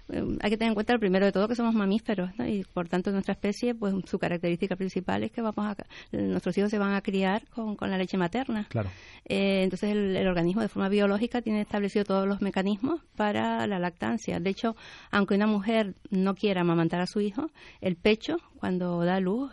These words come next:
Speaker 1: está preparado para la lactancia de igual forma, ¿no? Solo que
Speaker 2: Ujú.
Speaker 1: en ese mo-, si la madre decide no amamantar, pues hay que hacer una serie de mecanismos para retirar esa lactancia, pero ya la lactancia está establecida,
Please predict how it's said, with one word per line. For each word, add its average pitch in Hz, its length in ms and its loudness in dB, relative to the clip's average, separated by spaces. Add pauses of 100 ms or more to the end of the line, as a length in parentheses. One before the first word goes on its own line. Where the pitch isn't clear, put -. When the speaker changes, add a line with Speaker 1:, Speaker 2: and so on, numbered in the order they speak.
Speaker 1:
está 202 280 -2
preparado 196 440 0
para 175 200 0
la 170 60 0
lactancia 175 440 -2
de 226 40 2
igual 190 220 0
forma, 170 360 -2
¿no? 233 220 -4
Solo 185 220 -6
que 165 120 0
Speaker 2:
Ujú. 165 160 -4
Speaker 1:
en 175 100 0
ese 170 160 -2
mo-, 180 120 0 (280)
si - 80 -4
la 190 60 2
madre 180 180 4
decide 190 220 4
no 185 60 6
amamantar, 185 420 4
pues 226 120 -4
hay 208 60 -2
que 185 60 0
hacer 185 140 -2
una 180 80 0
serie 185 160 -2
de 185 40 0
mecanismos 190 340 -2
para 214 180 -2
retirar 180 360 2
esa 175 180 -4
lactancia, 185 520 -4
pero 170 140 0
ya 180 260 2
la 175 140 -2
lactancia 170 340 -4
está 240 120 -4
establecida, 220 600 -4